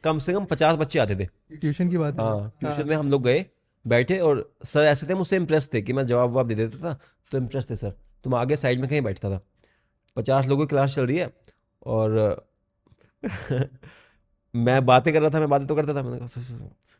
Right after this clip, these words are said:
Speaker 1: ठीक है, सर ने देखा इधर, कोई दिख नहीं रहा, मैं दिख नहीं रहा था। बोला सर ने, "कौन बातें कर रहा है?" "कोई नहीं सर।"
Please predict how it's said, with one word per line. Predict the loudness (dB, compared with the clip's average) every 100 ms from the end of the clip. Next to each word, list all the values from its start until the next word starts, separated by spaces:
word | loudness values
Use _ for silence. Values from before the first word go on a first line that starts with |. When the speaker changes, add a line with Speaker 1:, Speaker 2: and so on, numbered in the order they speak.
| _ -10
Speaker 1:
ठीक | -10
है, | -10
सर | -8 -4
ने | -2
देखा | -2 -2 -4
इधर, | -4 -6 -12 _ _ _ -20 _
कोई | -4 -4 -2
दिख | -2 -2
नहीं | -2
रहा, | 0
मैं | 0
दिख | 0
नहीं | 2
रहा | 0
था। | -2 -12 -20 -20 -12
बोला | -8 -6
सर | -6
ने, | -10
"कौन | -2 0 2
बातें | 0 0
कर | -2
रहा | -4
है?" | -6
"कोई | -6 -4
नहीं | -4
सर।" | -8